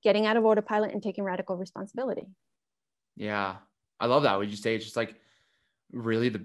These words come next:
Speaker 2: a big step is to a-, start asking yourself better questions?
Speaker 1: Absolutely. I, I just simply one of the questions, level three, level three energy is, is literally, you're looking at everything in your life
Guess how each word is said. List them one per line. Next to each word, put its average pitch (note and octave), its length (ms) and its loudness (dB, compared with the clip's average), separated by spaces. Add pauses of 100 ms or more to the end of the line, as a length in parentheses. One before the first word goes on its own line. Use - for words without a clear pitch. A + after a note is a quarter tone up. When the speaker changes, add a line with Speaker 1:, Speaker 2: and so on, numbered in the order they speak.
Speaker 2:
a A2 60 0
big A2+ 240 -2
step G#2+ 340 -2
is G2 120 -6
to F2 100 -4
a-, G2 300 -4
start G#2+ 200 0
asking G#2 280 -2
yourself G2+ 260 -6
better G2+ 160 -4
questions? G2+ 640 -10 (1400)
Speaker 1:
Absolutely. A#3+ 1000 -2 (400)
I, - 80 2 (200)
I - 100 -4
just - 260 0 (160)
simply F4+ 720 0 (120)
one B3+ 220 2
of D4 60 4
the D4 80 2
questions, A3 420 -2
level A#3 220 4
three, - 320 -4 (500)
level A3 240 2
three A3+ 220 -2
energy F#3+ 400 -4
is, F#3 160 -6 (100)
is G3 220 -4 (240)
literally, A#3 680 4 (840)
you're A#3+ 140 2
looking D4+ 420 6
at B3 180 0
everything A#3 400 2
in A3+ 120 -2
your G3+ 100 0
life G3+ 300 0